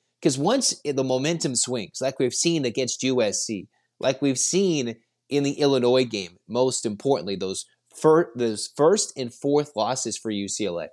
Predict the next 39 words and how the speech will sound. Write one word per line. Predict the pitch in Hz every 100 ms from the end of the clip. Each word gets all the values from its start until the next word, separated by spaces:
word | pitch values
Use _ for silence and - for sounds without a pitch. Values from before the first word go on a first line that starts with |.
| _ _ -
the | 127
Bruins | 185 294 202 180
had | 165 139
big | - 214 226
halftime | - 156 190 - 170 147 131
leads, | 117 190 135 90 - - _ _ _ _ -
and | 156 175
they |
let | 233 254 -
the |
momentum | 170 143 165 175 147 127 -
carry | 190 220 202
on | 147 143 135 120 120 _ _ -
into | 147 143 147
a |
win | 117 143 160
for | 143
the | 120
opposition | 120 117 101 117 117 104
in | 101
games | 131 135 117 -
the |
Bruins | 113 131 123 113
should | - 156 156
not | 131 113
have | 104 95
lost. | 95 80 - - _ _ -
And | 131 135
now | 143
they're, | 180 160 151 - - - _ _
they're | 214
key | 214 220 226
to | 196
the | 175
Bruins' | 170 185 160
identity, | 135 151 190 139
what | 143 139 -
they | 135 123
felt | - 135 143